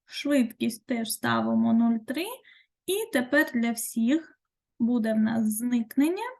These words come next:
Перше по кліку, а далі після попереднього, щоб постійно нам не клікати мишкою, да? Тому що по кліку тоді об'єкт буде чекати, поки ми на нього нати-,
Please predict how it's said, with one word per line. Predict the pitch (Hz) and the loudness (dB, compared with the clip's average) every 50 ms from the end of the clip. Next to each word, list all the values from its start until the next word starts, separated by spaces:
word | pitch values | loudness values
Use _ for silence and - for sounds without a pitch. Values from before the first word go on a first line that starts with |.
| _ _ _ _ _ _ _ _ _ _ _ _ _ _ _ _ _ _ _ _ _ _ _ _ _ _ | _ _ _ _ _ _ _ _ _ _ _ _ _ _ _ _ _ _ _ _ _ _ _ _ _ _
Перше | - 294 269 247 233 - - - 240 | 0 2 2 2 0 0 -2 -4 -4
по | 226 - - 269 247 | -2 0 0 0 0
кліку, | 254 - 233 220 226 233 226 - - 370 381 - - | 0 -2 0 0 0 0 -2 -4 -4 -4 -4 0 2
а | 226 | 2
далі | 214 208 247 269 302 285 262 | 4 4 4 4 6 6 4
після | 220 - - 240 240 269 320 349 - - 320 311 | 4 2 0 2 2 4 4 2 0 0 -2 -2
попереднього, | 320 - 269 262 - 254 240 233 226 214 208 226 233 226 233 | 0 -2 -2 0 0 -2 0 0 -2 0 2 2 4 2 2
щоб | - - 233 - - | -2 -4 -8 -6 -4
постійно | - 254 247 - - 277 302 330 320 285 | -6 -6 -6 -4 -6 -4 0 2 4 6
нам | 240 233 240 240 233 | 6 6 6 6 6
не | 233 233 | 4 4
клікати | 220 - 247 262 262 254 - 240 240 - 240 | 2 0 -2 -4 -4 -4 -6 -8 -4 0 2
мишкою, | 240 233 226 220 214 214 - - - 233 233 247 247 | 4 4 4 4 2 0 -4 -8 -6 -8 -8 -6 -6
да? | - 330 | -6 -6
Тому | - - 302 247 247 | -4 0 0 0 0
що | 240 - - - | 0 -4 -10 -12
по | - 233 | -12 -10
кліку | 226 - 262 302 349 339 349 269 | -6 -2 0 0 0 0 -2 -6
тоді | 226 - 240 220 220 247 | -4 -2 -2 0 0 0
об'єкт | 247 233 220 240 285 294 - - 226 | 0 0 0 0 -2 -2 -2 -4 -6
буде | 220 220 220 247 240 | -4 -2 -2 -2 -4
чекати, | - - 247 - 254 269 262 - 226 | -4 -8 -4 -2 -2 -2 -2 -2 -4
поки | 214 - 220 214 254 | -4 -6 -6 0 4
ми | 247 240 233 226 | 4 6 6 6
на | 226 233 233 | 6 6 6
нього | 226 233 247 247 233 226 | 8 8 8 8 8 6
нати-, | 220 226 214 220 240 240 233 | 4 4 2 -2 -4 -6 -6